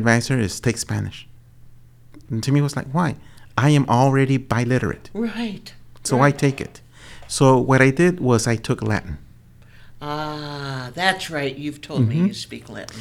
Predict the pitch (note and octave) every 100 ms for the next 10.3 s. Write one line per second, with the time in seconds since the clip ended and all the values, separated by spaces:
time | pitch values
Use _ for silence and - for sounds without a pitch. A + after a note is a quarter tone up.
0 | G#2+ - - C3+ D3 C3+ B2+ - C3 C3+
1 | - - - A2+ C#3 C#3 C#3 C#3 - A#2+
2 | B2 B2 B2 B2+ C3+ A2+ - C3 B2+ B2+
3 | A#2+ A#2+ A#2 B2+ C3+ C#3 B2+ B2+ B2+ B2+
4 | A#2 A2+ G#2 B2 A#2 B2 - A#2 G#2+ A2+
5 | - - G#2+ G2+ F#2 - - - - -
6 | - A#2+ A#2+ A#2 B2 B2+ C3+ - F#3 F3+
7 | E3 - - B2 B2 B2 B2 A#2 A#2 A#2
8 | A2 - C3+ F3 F3 F2+ - - - -
9 | A#2 G#2 - C3+ C3+ C#3+ C3+ D3 C#3+ E3
10 | G3 -